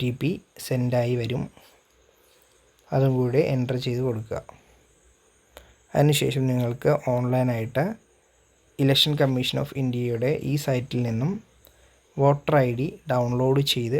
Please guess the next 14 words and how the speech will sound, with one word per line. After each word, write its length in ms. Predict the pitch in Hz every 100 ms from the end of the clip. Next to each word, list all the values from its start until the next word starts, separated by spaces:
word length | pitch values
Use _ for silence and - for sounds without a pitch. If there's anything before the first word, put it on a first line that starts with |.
| -
എടുക്കാവുന്നതാണ്. 720 | 123 - 113 117 123 123 - _ - _ _ _ _ _ _ _ _ - _ _ - _ _ _ _ _ _ _ _ _ _ _ _ _ _ _ _ _ _ _ - - _ _ _ _
നിങ്ങൾക്ക് 560 | 147 143 139 135 139 165 -
ഒരു 120 | 139 139 -
അക്കൗണ്ട് 440 | - - 139 143 147
ഇതിലില്ലെങ്കിൽ 760 | 135 135 131 123 123 120 156 247 - _ _ -
ഇതിൽ 260 | 135 135 139 -
സൈൻ 300 | 139 139 151
അപ്പ് 180 | 156 -
എന്ന 360 | 131 123 139 - 139
ഓപ്ഷൻ 300 | 131 - 139
ഉപയോഗിച്ചുകൊണ്ട് 680 | 123 127 123 127 131 120 127
അക്കൗണ്ട് 600 | 175 - - 135 127 127 135
ക്രിയേറ്റ് 420 | 135 123 123 139 135
ചെയ്യാവുന്നതാണ്. 600 | 123 120 120 131 117 117